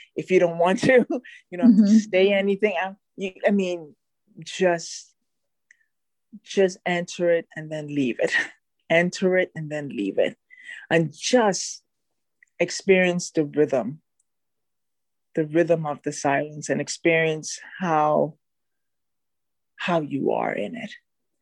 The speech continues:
Speaker 2: Hmm. Just be.
Speaker 1: Just be. Don't ask much of it. <laughs> Other than just
Speaker 2: <laughs> Yeah.
Speaker 1: "God, God, God, be here with me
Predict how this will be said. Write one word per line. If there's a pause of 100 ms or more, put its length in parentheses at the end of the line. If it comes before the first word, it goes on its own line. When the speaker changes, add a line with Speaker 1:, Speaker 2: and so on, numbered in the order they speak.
(180)
Speaker 2:
Hmm. (1800)
Just
be. (400)
Speaker 1:
Just
be.
Don't
ask
much
of
it. (640)
<laughs>
Other
than (320)
just (260)
Speaker 2:
<laughs>
Yeah.
Speaker 1:
"God, (120)
God, (260)
God,
be
here
with
me